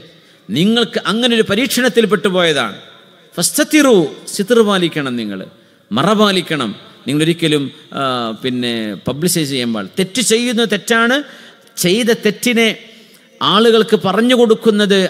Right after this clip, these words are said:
അത് പബ്ലിസൈസ് ചെയ്യുന്നത് വേറൊരു തെറ്റാണ്. ചെയ്ത തെറ്റിനേക്കാളും ഗുരുതരമാണ് മുജാഹറത്ത് എന്ന് പറയുന്നത്.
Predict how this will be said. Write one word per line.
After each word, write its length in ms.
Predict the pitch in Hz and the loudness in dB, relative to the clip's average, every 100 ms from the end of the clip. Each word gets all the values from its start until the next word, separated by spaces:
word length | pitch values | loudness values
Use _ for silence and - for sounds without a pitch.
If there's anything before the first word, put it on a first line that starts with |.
| - | -2
അത് 140 | 175 | -2
പബ്ലിസൈസ് 640 | 196 170 160 277 - 247 214 | 0 -2 0 0 2 0 2
ചെയ്യുന്നത് 440 | 214 202 190 180 | 2 2 2 2
വേറൊരു 460 | 143 139 214 247 220 | 0 0 2 4 4
തെറ്റാണ്. 420 | 170 - 120 90 - - - _ _ _ _ _ _ _ - | 0 -4 -6 -8 -16 -20 -20 _ _ _ _ _ _ _ -8
ചെയ്ത 240 | - 196 | 0 2
തെറ്റിനേക്കാളും 960 | 220 - 202 - 254 262 - 247 240 226 | 2 0 -2 -2 -2 -2 0 0 2 4
ഗുരുതരമാണ് 720 | 196 220 226 214 208 196 185 - - 117 | 4 4 4 2 2 0 0 -4 -10 -6
മുജാഹറത്ത് 880 | 139 139 170 196 208 185 202 196 180 | -4 -2 0 0 0 0 -2 -2 -2
എന്ന് 240 | 156 156 | -2 -4
പറയുന്നത്. 500 | 139 120 110 95 | -4 -4 -4 -8